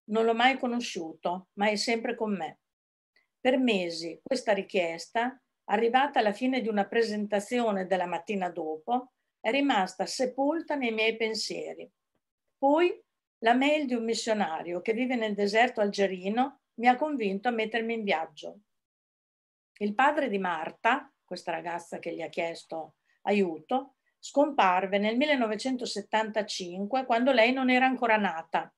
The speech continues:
risucchiato nel gorgo del terrorismo che aveva cominciato a insanguinare l'Italia. Era Carlo Saronio, figlio di una delle famiglie più benestanti di Milano.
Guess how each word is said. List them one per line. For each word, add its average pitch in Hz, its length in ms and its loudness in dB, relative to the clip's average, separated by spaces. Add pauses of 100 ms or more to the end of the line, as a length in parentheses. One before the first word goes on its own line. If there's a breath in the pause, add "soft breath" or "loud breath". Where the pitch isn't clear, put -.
(720)
risucchiato 254 800 2
nel 240 220 2
gorgo 262 320 4
del 220 180 2
terrorismo 233 800 0
che 254 120 0
aveva 214 280 4
cominciato 226 520 0
a 214 40 0
insanguinare 196 540 0
l'Italia. 170 720 -8 (920)
Era 277 260 4
Carlo 262 340 4
Saronio, 175 840 0 (520)
figlio 285 400 2
di 214 120 2
una 262 180 2
delle 208 200 2
famiglie 226 440 2
più 226 160 -2
benestanti 233 720 2
di 196 100 -2
Milano. 196 760 0